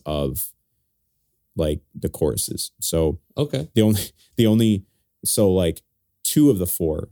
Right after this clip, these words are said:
Speaker 1: um, Bleed Me Dry and Somebody, that was, those were, those were two favorites of mine because of the chorus,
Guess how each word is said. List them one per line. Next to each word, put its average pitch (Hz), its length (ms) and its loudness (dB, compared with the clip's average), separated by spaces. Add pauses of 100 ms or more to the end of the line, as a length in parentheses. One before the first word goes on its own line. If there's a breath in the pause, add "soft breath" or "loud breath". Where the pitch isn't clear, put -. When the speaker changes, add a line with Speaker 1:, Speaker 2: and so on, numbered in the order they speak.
(160)
Speaker 1:
um, 80 420 -2
Bleed 107 200 2
Me 95 80 0
Dry 90 320 0
and 82 160 -2
Somebody, 98 680 0 (180)
that 90 240 -2
was, 90 420 -2
those 95 260 2
were, 90 140 0 (160)
those 98 260 2
were 92 140 0
two 98 180 -2
favorites 90 460 -2
of 92 140 -2
mine 95 420 0
because 87 400 -2
of 90 60 0
the 87 80 -2
chorus, 98 480 0